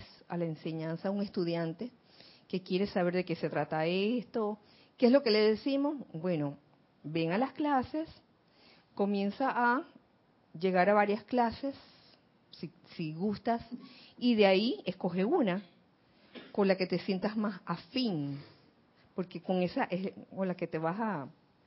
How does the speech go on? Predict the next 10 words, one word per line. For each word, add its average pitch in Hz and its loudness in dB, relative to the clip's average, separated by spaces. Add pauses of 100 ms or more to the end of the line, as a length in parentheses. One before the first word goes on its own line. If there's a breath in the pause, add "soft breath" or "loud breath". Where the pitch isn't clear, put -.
(300 soft breath)
como, 180 -2 (160)
como 175 -4
sentir 196 -2
de 277 -2
que, 220 -2
bueno, 196 2
esto 240 -2
es 233 0
lo 196 2
mío. 170 -4